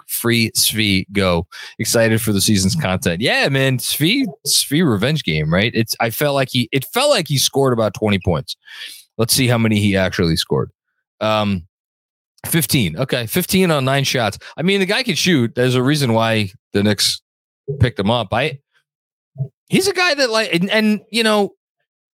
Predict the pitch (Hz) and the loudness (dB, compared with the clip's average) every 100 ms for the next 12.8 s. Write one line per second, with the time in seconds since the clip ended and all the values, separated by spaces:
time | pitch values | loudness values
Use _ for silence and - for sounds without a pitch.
0 | _ _ _ _ _ _ _ 160 165 196 | _ _ _ _ _ _ _ -6 0 0
1 | 151 - 143 135 127 120 113 - - 139 | 0 0 2 4 2 0 -4 -10 -4 -4
2 | - 135 139 127 98 82 _ _ _ _ | -2 -2 0 0 -2 -8 _ _ _ _
3 | _ _ _ _ _ _ _ _ _ _ | _ _ _ _ _ _ _ _ _ _
4 | 120 110 135 123 123 120 - 117 98 104 | -8 -4 -2 0 0 -2 0 0 2 2
5 | 156 120 92 - - - - _ _ _ | 2 0 0 0 0 -2 -8 _ _ _
6 | _ _ _ _ - 107 113 - 117 117 | _ _ _ _ -6 -2 0 2 2 2
7 | 127 120 110 107 104 98 90 _ _ _ | 2 2 2 2 2 0 -4 _ _ _
8 | _ _ _ _ _ - 117 123 131 139 | _ _ _ _ _ -8 -2 -2 0 0
9 | 120 95 90 - _ - 110 90 73 101 | 0 -2 -8 -18 _ -2 -2 -2 -4 -2
10 | 107 110 104 110 107 104 92 - 104 113 | 0 0 0 0 0 0 0 -2 0 0
11 | 110 117 104 110 101 92 98 98 98 95 | 2 2 2 0 0 0 0 2 2 2
12 | 92 92 90 90 110 127 90 | 2 2 2 2 2 0 0